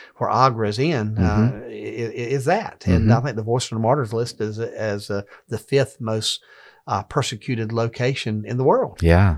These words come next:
Speaker 1: And, but he's free. He
Speaker 2: Mm-hmm.
Speaker 1: can do it.
Speaker 2: Mm-hmm.
Speaker 1: And he's a Patel, which
Speaker 2: Mm-hmm.
Speaker 1: is a, a higher caste. So he,
Speaker 2: Yes.
Speaker 1: he really is in a good standing there.
Speaker 2: Mm-hmm.
Speaker 1: And he builds a New Testament church that I believe would rival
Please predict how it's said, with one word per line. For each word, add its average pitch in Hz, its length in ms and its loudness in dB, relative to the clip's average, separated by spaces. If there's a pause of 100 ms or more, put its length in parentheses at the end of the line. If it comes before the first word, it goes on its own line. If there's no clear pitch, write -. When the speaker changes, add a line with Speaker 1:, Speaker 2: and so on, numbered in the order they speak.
Speaker 1:
And, 120 400 0
but 139 120 4
he's 180 160 0
free. 262 240 2 (180)
He 98 60 6
Speaker 2:
Mm-hmm. 110 200 8
Speaker 1:
can 165 140 4
do 202 100 6
it. - 140 -2
Speaker 2:
Mm-hmm. 87 140 2
Speaker 1:
And 123 100 4
he's 123 140 4
a 113 40 -6
Patel, 127 680 -6
which 87 220 4
Speaker 2:
Mm-hmm. 117 100 6
Speaker 1:
is 107 100 0
a, 110 180 0 (200)
a 110 60 -4
higher 127 340 0
caste. 127 420 2
So 92 200 10
he, 143 100 4
Speaker 2:
Yes. - 180 -2 (140)
Speaker 1:
he 180 100 2
really 151 500 6
is 120 140 0
in 110 240 -4 (180)
a 123 180 -10
good 131 200 -4
standing 117 540 -4
there. 92 220 4
Speaker 2:
Mm-hmm. 113 140 4 (420)
Speaker 1:
And 139 300 2
he 151 120 -4
builds 139 600 0 (760)
a 113 60 -2
New 131 180 0
Testament 147 480 2
church 120 420 0
that 117 140 -4
I 123 200 2
believe 120 320 -2
would 104 120 -2
rival 117 560 6